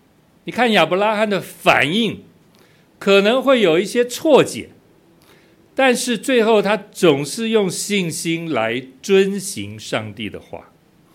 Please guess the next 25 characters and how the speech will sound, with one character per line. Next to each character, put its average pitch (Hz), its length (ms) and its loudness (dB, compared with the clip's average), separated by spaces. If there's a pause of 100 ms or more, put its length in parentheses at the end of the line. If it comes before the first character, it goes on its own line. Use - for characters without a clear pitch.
(1040)
相 190 400 -2
信 185 220 -2
上 165 260 -2
帝 151 140 -2
的 120 140 -4
话， 101 400 -8 (720)
是 143 300 -8
亚 110 180 -4
伯 113 140 -6
拉 123 160 -4
罕 120 360 -4 (200)
讨 90 380 -10
神 104 460 -10
喜 98 360 -14
悦 101 260 -8
的 90 280 -16 (360)
恩 117 180 -12
典 101 160 -12
与 80 120 -20 (100)
祝 87 160 -20
福。 - 220 -20 (2500)
相 233 280 0
信 226 180 0
耶 214 160 6
稣， 208 340 -2